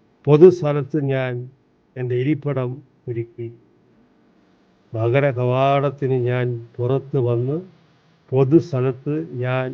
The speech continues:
എൻ്റെ ഇരിപ്പിടം ഒരുക്കി. നല്ല വിലയും നിലയുമുള്ള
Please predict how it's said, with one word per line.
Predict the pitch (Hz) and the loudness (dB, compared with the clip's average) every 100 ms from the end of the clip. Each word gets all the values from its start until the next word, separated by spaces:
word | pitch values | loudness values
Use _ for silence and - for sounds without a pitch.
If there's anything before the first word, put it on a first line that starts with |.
| - 120 | -8 -6
എൻ്റെ | 117 120 113 | -4 -4 -4
ഇരിപ്പിടം | 131 160 - 131 127 123 _ _ _ _ _ _ - | -4 -4 -4 -4 -4 -8 _ _ _ _ _ _ -10
ഒരുക്കി. | 120 117 - 117 110 _ _ _ _ _ _ 117 | -8 -8 -10 -16 -18 _ _ _ _ _ _ -6
നല്ല | 120 139 151 127 | -2 2 2 2
വിലയും | 135 143 151 165 170 165 _ _ _ _ _ - | 0 4 4 2 0 -10 _ _ _ _ _ -10
നിലയുമുള്ള | 127 131 143 151 139 135 | -4 -2 2 2 0 -2